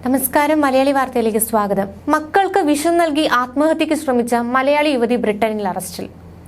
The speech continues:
മുപ്പത്തെട്ടുകാരിയായ നഴ്സ് ജിലുമോൾ ജോർജാണ് മക്കൾക്ക് വിഷം നൽകിയ ശേഷം ആത്മഹത്യക്ക് ശ്രമിച്ചത്. കുട്ടികളുടെ ശരീരത്തിൽ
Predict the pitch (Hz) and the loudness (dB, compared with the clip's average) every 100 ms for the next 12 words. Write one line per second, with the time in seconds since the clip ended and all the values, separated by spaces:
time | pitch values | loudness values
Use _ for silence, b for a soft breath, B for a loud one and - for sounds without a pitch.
0 | B B B B - 240 269 294 294 311 | B B B B -4 0 2 2 2 2
1 | 302 311 302 302 277 302 226 202 294 311 | 2 2 2 2 2 0 -2 0 2 2
2 | 349 339 311 294 302 254 233 294 262 277 | 2 2 2 2 0 0 -2 -4 -2 -2
3 | 285 320 330 285 294 330 320 277 311 285 | 0 0 0 -2 -2 -2 0 0 0 0
4 | 254 240 240 233 247 269 285 285 247 254 | -2 -4 -2 -2 -2 -2 -2 0 -2 -2
5 | 208 196 196 185 - - - - - B | -2 -2 -2 -2 -2 -8 -20 -20 -20 B
6 | B B B B 320 311 359 359 370 339 | B B B B -2 2 2 2 2 2
7 | 320 302 311 | 2 2 2